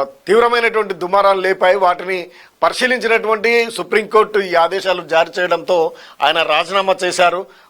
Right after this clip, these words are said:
కొత్త కమిటీని వేయటానికి, కమిషన్ వేయటానికి కూడా కో-, సుప్రీంకోర్టు ఆదేశాలు ఇవ్వటం, సర్కార్ కూడా దానికి,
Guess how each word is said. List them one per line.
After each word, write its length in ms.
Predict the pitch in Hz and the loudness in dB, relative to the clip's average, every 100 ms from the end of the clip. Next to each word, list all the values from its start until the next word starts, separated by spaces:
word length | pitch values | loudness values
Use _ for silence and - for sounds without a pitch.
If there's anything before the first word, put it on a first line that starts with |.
| - | -4
కొత్త 240 | 190 - | -2 0
కమిటీని 580 | 240 220 208 196 190 165 - | 0 -2 -2 -2 -2 -4 -4
వేయటానికి, 500 | 165 185 185 175 196 | -2 2 0 0 -6
కమిషన్ 400 | - 175 180 180 | -4 -4 -6 -4
వేయటానికి 360 | 180 160 160 | -2 -2 -2
కూడా 220 | 160 196 175 | 0 0 0
కో-, 540 | - 165 160 147 143 | -4 -6 -2 -2 -4
సుప్రీంకోర్టు 680 | 143 139 165 147 156 160 135 - - - | -8 -10 -8 -6 -6 -6 -12 -14 -8 -2
ఆదేశాలు 460 | 156 180 170 165 | 0 0 0 -4
ఇవ్వటం, 300 | 160 170 170 | -4 -4 -4
సర్కార్ 380 | 156 156 - 180 | -4 -4 -2 -6
కూడా 220 | - 160 | -6 -6
దానికి, 460 | 160 156 151 156 | -4 -4 -6 -10